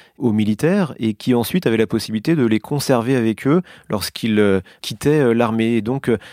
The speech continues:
plusieurs dizaines de milliers d'armes de ce type circulent, euh, depuis des décennies, euh, en Suisse et aussi côté français. C'est une arme semi-automatique qui est relativement désuète désormais.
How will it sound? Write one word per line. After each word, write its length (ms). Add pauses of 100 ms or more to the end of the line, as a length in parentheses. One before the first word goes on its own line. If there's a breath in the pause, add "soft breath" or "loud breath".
(140 loud breath)
plusieurs 280
dizaines 440
de 120
milliers 260
d'armes 260
de 80
ce 140
type 280 (380 loud breath)
circulent, 720
euh, 140
depuis 280
des 140
décennies, 680
euh, 100 (300 loud breath)
en 160
Suisse 580
et 220
aussi 360
côté 300
français. 480 (380 loud breath)
C'est 180
une 80
arme 300
semi-automatique 880
qui 180
est 60
relativement 880
désuète 640
désormais. 480